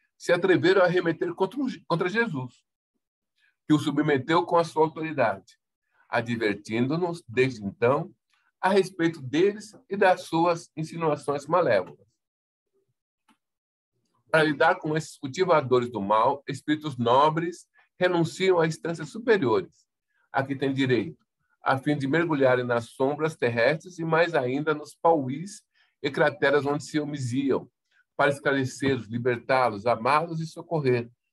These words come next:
aqueles que lhes padecem a perseguição. Ok? Ainda nesse mesmo livro, Três da Libertação, que é o livro do Mediúnico dois,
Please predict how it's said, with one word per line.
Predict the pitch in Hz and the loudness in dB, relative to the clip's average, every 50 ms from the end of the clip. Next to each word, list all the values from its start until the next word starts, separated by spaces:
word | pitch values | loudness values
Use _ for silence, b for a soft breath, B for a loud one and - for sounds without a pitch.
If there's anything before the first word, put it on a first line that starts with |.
| _ _ _ | _ _ _
aqueles | - 131 131 131 - 127 131 123 120 - | -4 -4 -4 -2 -2 -2 -2 -2 -4 -6
que | - 131 131 | -6 -6 -4
lhes | 120 120 120 117 - | -2 0 -2 -2 -2
padecem | - - 135 139 - 117 110 113 113 - 131 127 127 - | 0 0 0 2 2 2 2 2 2 -2 -6 -10 -8 -8
a | 117 120 | -10 -8
perseguição. | - 123 120 - 127 117 117 - - 92 80 76 - _ _ _ _ _ _ _ _ _ _ _ _ _ _ _ _ _ _ _ _ _ _ | -6 -8 -8 -6 -8 -10 -10 -14 -14 -14 -14 -14 -16 _ _ _ _ _ _ _ _ _ _ _ _ _ _ _ _ _ _ _ _ _ _
Ok? | - - - 143 143 147 160 160 - - _ _ _ _ _ _ _ _ _ _ _ _ _ _ _ _ _ - | -20 -10 -6 -4 -4 -4 -4 -6 -8 -14 _ _ _ _ _ _ _ _ _ _ _ _ _ _ _ _ _ -2
Ainda | 123 127 135 156 156 156 | 2 2 4 4 4 4
nesse | 160 165 165 - 147 | 2 2 0 -2 -2
mesmo | 143 156 185 202 208 196 175 | 0 2 2 2 0 -2 -4
livro, | 151 131 127 135 131 113 101 - | -2 0 2 2 0 0 -2 -8
Três | - 123 123 120 | -6 -6 -4 -2
da | 123 120 | -2 -2
Libertação, | 120 104 113 113 - 113 101 101 - - 123 127 131 127 - _ _ _ _ _ | -2 -4 -6 -4 -2 -2 -2 -2 -2 0 0 0 0 -4 -10 _ _ _ _ _
que | _ - | _ -2
é | 113 | -2
o | 110 | 0
livro | 110 117 117 113 | 0 -2 -4 -6
do | 107 101 107 | -6 -6 -6
Mediúnico | 107 107 101 98 104 107 104 - - 87 | -6 -6 -6 -6 -6 -6 -6 -6 -8 -8
dois, | 80 107 127 156 170 156 127 - - | -4 -2 0 0 0 -2 -6 -10 -16